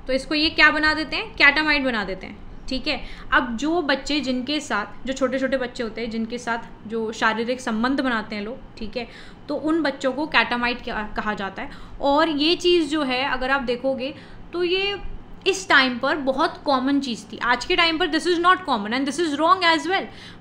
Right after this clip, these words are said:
but उस टाइम पर ये बहुत कॉमन थी। Even अगर आप बाबर की बायोग्राफी पढ़ोगे या बाबर के बारे में आप पढ़ोगे, तो उसमें साफ-साफ लिखा था, उसने खुद साफ-साफ बोला था कि वो यहाँ पर, मतलब, ऐसे कैटमाइट जो हैं, उनको रखना पसंद करता है।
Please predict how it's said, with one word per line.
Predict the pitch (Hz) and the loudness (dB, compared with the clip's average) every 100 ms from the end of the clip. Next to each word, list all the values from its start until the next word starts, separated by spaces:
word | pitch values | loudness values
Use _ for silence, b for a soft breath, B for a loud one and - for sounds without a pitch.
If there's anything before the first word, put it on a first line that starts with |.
| - | 0
but | 294 - - 359 | 2 2 -2 0
उस | 370 - | 0 0
टाइम | 285 262 247 | 0 2 0
पर | 320 | 0
ये | 339 | 2
बहुत | 302 285 285 | 2 2 2
कॉमन | 262 226 208 | 0 0 -2
थी। | 226 262 | -4 -4
Even | 349 349 | -4 -4
अगर | 240 262 | -4 0
आप | 311 | 0
बाबर | 247 208 220 269 | 0 0 0 -2
की | 269 285 311 | -2 -4 -2
बायोग्राफी | 240 226 240 285 330 | -2 -2 -2 -2 -2
पढ़ोगे | 262 247 262 233 | 0 0 0 0
या | 240 262 | -2 -2
बाबर | 233 226 269 | 0 0 0
के | 294 | 0
बारे | 254 233 | 0 0
में | 302 | 0
आप | 302 294 | -2 -2
पढ़ोगे, | 233 214 285 B B - | -4 -4 -6 B B -6
तो | 320 | -2
उसमें | 330 370 | -2 -2
साफ-साफ | 381 339 311 359 349 | 2 2 2 2 0
लिखा | 311 294 | -2 -2
था, | 277 330 | -2 -2
उसने | 349 | -4
खुद | 359 294 - | -6 -6 -2
साफ-साफ | 330 311 330 269 | -2 0 0 0
बोला | 269 247 | 0 -2
था | 240 | -4
कि | 269 320 | -4 -4
वो | 247 247 277 | -2 0 0
यहाँ | 254 208 214 214 | -2 -2 -2 -4
पर, | 247 277 | -4 -4
मतलब, | 233 240 240 | -4 -6 -6
ऐसे | 214 233 | -6 -4
कैटमाइट | 240 196 208 208 208 | -4 -4 -4 -6 -4
जो | 226 | -4
हैं, | 226 - B B - | -6 -8 B B -6
उनको | 233 262 | -2 0
रखना | 233 247 359 B B - | 0 0 -2 B B -2
पसंद | 294 311 277 | 0 2 2
करता | 240 185 | 0 -4
है। | - | -8